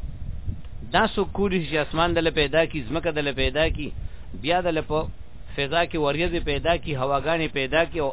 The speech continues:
وریځو ته حکم وکړي چې ځئ. تاسو اوس د باران پروګرام، نو ملائک لګیا دي، هغې وریځې بوزي دي دریابونو ته، او دلته نه راډکې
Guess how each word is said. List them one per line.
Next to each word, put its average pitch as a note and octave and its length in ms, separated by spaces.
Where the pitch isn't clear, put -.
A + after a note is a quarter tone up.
وریځو C#3+ 420
ته C#3+ 80
حکم F3 340
وکړي B2 220
چې A#2+ 140
ځئ. C#3+ 160
تاسو D#3 320
اوس D#3 160
د D#3 40
باران D3+ 380
پروګرام، D3 420
نو B2+ 220
ملائک C#3 380
لګیا D3 340
دي، D3+ 120
هغې C#3+ 200
وریځې D3+ 480
بوزي C#3+ 260
دي B2+ 120
دریابونو B2+ 560
ته، C3 100
او B2+ 120
دلته C#3+ 320
نه C3 160
راډکې A#2+ 420